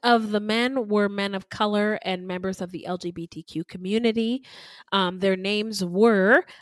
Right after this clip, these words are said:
uh, oh, I feel really bad. I'm, I,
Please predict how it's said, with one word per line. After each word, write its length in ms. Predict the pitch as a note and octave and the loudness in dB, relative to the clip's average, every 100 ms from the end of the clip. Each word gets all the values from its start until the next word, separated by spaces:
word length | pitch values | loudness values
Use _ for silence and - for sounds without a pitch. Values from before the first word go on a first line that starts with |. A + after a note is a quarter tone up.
| _ - | _ 0
uh, 280 | G3 F#3+ F#3 F3 - - | 2 4 2 -4 -16 -12
oh, 340 | G3+ - - - - _ _ | -12 -12 -16 -20 -20 _ _
I 80 | A3 | -6
feel 200 | - A3+ | -2 -2
really 200 | G3 F3+ | -2 -4
bad. 380 | E3+ E3 D#3+ E3 - | -4 -6 -8 -12 -6
I'm, 200 | G#3+ G3+ | -6 -4
I, 180 | - A3 | -4 -4